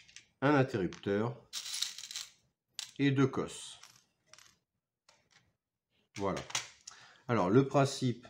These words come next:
en suivant le, le, le protocole est de commencer par couper un fil de quinze centimètres. Donc un fil de quinze centimètres, ce n'est pas trop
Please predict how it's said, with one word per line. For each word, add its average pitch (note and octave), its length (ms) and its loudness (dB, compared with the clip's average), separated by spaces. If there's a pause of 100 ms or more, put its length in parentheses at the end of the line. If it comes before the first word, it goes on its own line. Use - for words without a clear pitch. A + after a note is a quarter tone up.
(120)
en G#2+ 140 -2
suivant F#2+ 500 -2
le, C#2+ 360 -8 (680)
le, D#2 360 -6
le E2+ 180 -4
protocole A2 680 -2
est A2+ 340 0
de G#2 320 -2 (220)
commencer A#2 420 2
par C3+ 180 -2
couper B2 220 0
un G#2 120 4
fil C3 200 -4
de G2+ 100 0
quinze A#2+ 240 -2
centimètres. F#2+ 540 -2
Donc E2+ 140 -10 (680)
un F2+ 100 -4
fil G#2+ 240 -6
de F2+ 100 0
quinze A2+ 300 -2
centimètres, G2+ 720 -2 (1500)
ce - 240 -10
n'est G2+ 160 0
pas F#2+ 320 -2 (500)
trop G#2+ 400 2